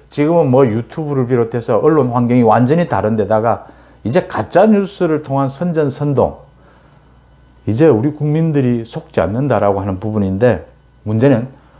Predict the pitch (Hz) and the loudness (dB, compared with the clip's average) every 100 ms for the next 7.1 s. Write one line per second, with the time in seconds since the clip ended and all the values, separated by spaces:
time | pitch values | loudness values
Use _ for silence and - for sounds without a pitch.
0 | _ 143 151 151 160 160 165 135 110 131 | _ -6 -4 0 4 4 4 0 0 -2
1 | 123 117 113 113 104 147 143 131 120 110 | 0 2 2 2 2 0 2 2 0 0
2 | 123 107 98 110 139 165 156 139 131 110 | 0 0 0 2 2 2 2 -2 -2 -4
3 | 92 90 90 - 139 95 - - _ - | -4 -6 -8 -6 -6 -6 -10 -20 _ 0
4 | 135 139 127 139 139 - - 135 170 185 | 2 2 4 2 0 -8 -12 -6 -4 -2
5 | 165 131 107 120 - - 143 120 - - | -2 -2 -4 -8 -12 -2 2 2 -2 -18
6 | _ - 127 120 110 104 104 107 127 131 | _ -4 -2 0 2 2 2 0 0 -2